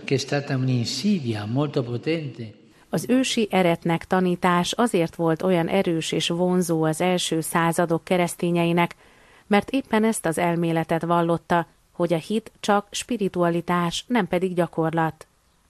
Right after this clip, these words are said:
Speaker 2: Az elme szüleménye, nem pedig életforma. A hit iránti hűségnek és tiszteletnek a heterodox gnózis szerint nincs köze az életbeli viselkedéshez,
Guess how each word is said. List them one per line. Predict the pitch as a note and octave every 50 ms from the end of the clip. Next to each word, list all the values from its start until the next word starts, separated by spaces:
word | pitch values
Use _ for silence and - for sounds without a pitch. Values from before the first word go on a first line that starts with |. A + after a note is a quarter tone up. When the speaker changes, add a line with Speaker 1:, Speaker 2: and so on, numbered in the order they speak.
| _ -
Speaker 2:
Az | G3+ F#3+ F#3+ -
elme | A3+ A3+ A3 G#3 F#3 F3
szüleménye, | - - - F#3 F3+ E3+ F3 F3 E3+ E3+ F3 F3 E3+ F3 - _ _
nem | - E3 D#3+ D#3
pedig | D#3 F3 E3+ F3 F3+ F#3
életforma. | G3+ G3+ G3 F#3 F3 E3+ - - - E3 E3 D#3+ E3 E3 D#3+ D#3 - _ _ _ _ _ _ _ _ _ _ _ _ _ -
A | - F#3+
hit | F3 A#3 C#4 -
iránti | B3+ A3 G#3 F#3 F#3 E3+ E3 - E3 D3+
hűségnek | D3 G3 G#3 G3 - - F#3 F3 F3 E3+ E3 -
és | D#3 D3+ - -
tiszteletnek | - F#3+ - - - F3 F3 F3 E3 - F3+ F3+ F#3 - - -
a | - D#3+
heterodox | C#3 F#3+ F#3+ - - F#3 F3+ F3 E3+ E3 E3+ D#3+ - - B3 G#3+
gnózis | F#3 F3 F#3 F#3 F#3 F3+ F3 E3+ D#3+
szerint | - - - F#3 F3 F3 F3+ F3+ F3 -
nincs | G#3+ B3 C#4 B3 - -
köze | - F3+ E3+ D#3+ E3+ D#3+ D#3+
az | D#3+ -
életbeli | F3+ F#3 E3+ E3+ E3 D#3+ D#3+ E3+ E3 E3 E3+
viselkedéshez, | D#3+ F3 - - E3+ E3 E3+ - - E3+ D#3+ E3 D#3+ D#3+ - - - F3 E3 D#3